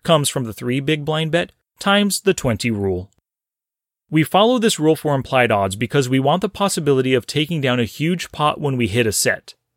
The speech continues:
Our odds of hitting a set are only one of every nine hands, or eleven percent of the time.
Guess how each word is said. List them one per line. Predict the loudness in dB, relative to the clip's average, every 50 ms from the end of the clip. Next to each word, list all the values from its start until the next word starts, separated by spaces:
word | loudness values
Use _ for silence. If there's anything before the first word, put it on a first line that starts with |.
| _ _ _ _ _ _ _ _ _ _ _ _ _ _
Our | 2 4 4 4 4
odds | 4 4 2 2
of | 0 -2
hitting | -2 -2 -2 -2 -2
a | -2
set | -2 0 0 0 0 0
are | 0 -2 0 0 0
only | 0 0 0 0
one | 0 0 0 0 0 0 0
of | 0 0 0 0 2
every | 0 0 0 -2 -2
nine | -2 -2 -2 -2 -2 -2 -2 -4
hands, | -6 -8 -12 -12 -14 -14 -14 -12 -4
or | 0 4 4 4 4 2 -2 -10 _
eleven | -4 0 2 2 2 2 0
percent | -2 -4 -2 0 0 0 0
of | -2
the | -4
time. | -6 -8 -10 -12 -14